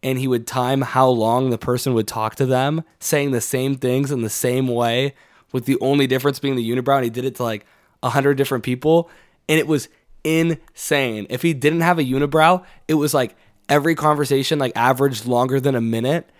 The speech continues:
and then when he did have a unibrow, every conversation averaged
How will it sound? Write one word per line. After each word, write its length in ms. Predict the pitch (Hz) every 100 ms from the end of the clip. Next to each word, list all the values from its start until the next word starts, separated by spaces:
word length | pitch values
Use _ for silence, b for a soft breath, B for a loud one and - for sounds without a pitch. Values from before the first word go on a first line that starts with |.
| b b _
and 140 | 147 147
then 200 | 151 135
when 120 | 147
he 100 | 135
did 160 | 127 147
have 120 | 151
a 40 |
unibrow, 420 | 151 156 147 165 165
every 240 | 139 143
conversation 580 | 147 143 135 131 131 147
averaged 480 | 123 123 127 123